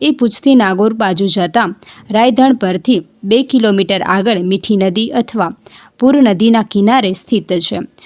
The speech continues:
પૂજ્ય શ્રી ધણી માતંગ દેવે આ સ્થળ પર ઝારના દાંતણની ત્રણ ચીર કરીને વાવ્યું હતું.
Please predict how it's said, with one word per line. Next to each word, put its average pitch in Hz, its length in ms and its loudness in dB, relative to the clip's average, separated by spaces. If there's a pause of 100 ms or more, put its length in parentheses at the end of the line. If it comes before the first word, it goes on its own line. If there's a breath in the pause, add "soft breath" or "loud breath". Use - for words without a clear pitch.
(220 loud breath)
પૂજ્ય 269 340 0
શ્રી 302 180 0
ધણી 208 280 2
માતંગ 196 440 -2
દેવે 196 400 -2 (200)
આ 262 120 0
સ્થળ 202 340 -2
પર 208 300 -2 (200)
ઝારના 190 420 0
દાંતણની 202 840 0 (160)
ત્રણ 247 260 2
ચીર 220 440 -2 (440 soft breath)
કરીને 262 360 2
વાવ્યું 196 540 0
હતું. 208 340 -4